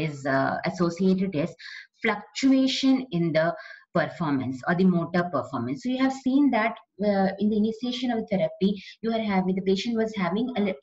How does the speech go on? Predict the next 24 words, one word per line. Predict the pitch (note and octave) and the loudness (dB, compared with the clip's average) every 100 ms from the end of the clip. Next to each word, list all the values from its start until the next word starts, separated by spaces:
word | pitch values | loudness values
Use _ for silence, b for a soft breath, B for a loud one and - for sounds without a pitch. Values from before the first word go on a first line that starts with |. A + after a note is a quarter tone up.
| G#3 | -2
improvement | F#3+ A3 G#3+ G#3 G3+ | 0 0 2 2 2
in | F#3 | 2
the | F3+ | 2
rigidity | F3+ F#3 F3 - F3+ F3+ - | 0 0 0 0 0 0 0
and | F3+ | 2
in | F#3+ | 4
the | F#3 E3+ | 4 0
hypokinesias. | D3+ F3 - D3 C3+ B2+ B2+ - - - B B B - | -4 -8 -6 -4 -4 -6 -10 -10 -10 -12 B B B -4
But | A#3+ A#3+ | -2 0
now | B3+ C#4+ | 0 0
the, | B3 G#3 | 0 -2
after | B3+ B3+ - | -4 -12 -6
two, | C4+ - | -4 -2
two | C4 D4 | -2 -2
to | - | -2
five | A3+ G#3 G3 | -2 0 0
years, | D#3 F3+ F#3+ | -2 -2 0
sometimes | F#3+ G3+ A#3+ B3 | 0 2 -2 0
the | A#3 F3 | 2 0
level | D#3 G#3+ A#3+ | 0 -2 -4
of | - | -4
control | D#3+ D#3 - F3+ F#3+ A3 B B _ | -4 -4 -2 0 0 -2 B B _
starts | - F#3+ F3+ F#3 - | -6 -2 -2 -4 -6
fluctuating. | E3 D#3 - - D#3+ C3+ - | -6 -6 -4 0 0 0 -6